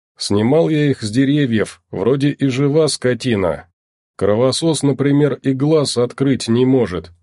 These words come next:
Дёргается, кричит, да так жалобно, мороз по коже пробирает. Помучается он так криком несколько дней, да и умрёт. А как умирает,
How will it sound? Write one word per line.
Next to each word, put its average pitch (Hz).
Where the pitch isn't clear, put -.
Дёргается, 117
кричит, 127
да 107
так 139
жалобно, 110
мороз 139
по 127
коже 110
пробирает. 107
Помучается 131
он 135
так -
криком 127
несколько 120
дней, 107
да 92
и 151
умрёт. 127
А 87
как 135
умирает, 135